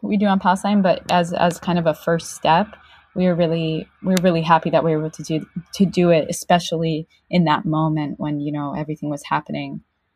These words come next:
um, in Sheikh Jarrah and, and Gaza. And yeah, I mean, I've been pleasantly surprised since the show launched, like, at how open and receptive people are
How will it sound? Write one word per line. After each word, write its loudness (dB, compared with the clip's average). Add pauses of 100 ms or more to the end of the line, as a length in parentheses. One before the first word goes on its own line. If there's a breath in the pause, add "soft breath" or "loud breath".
(220)
um, -8
in -6
Sheikh -6
Jarrah -6 (120)
and, -14 (100)
and -16
Gaza. -12
And -10 (1160)
yeah, -4
I -2
mean, 2 (1400)
I've 4
been 2
pleasantly -2
surprised -2 (100)
since -4
the -4
show -4
launched, -4
like, -6 (380)
at 4
how 2 (960)
open 2
and -2
receptive -6
people -4
are 2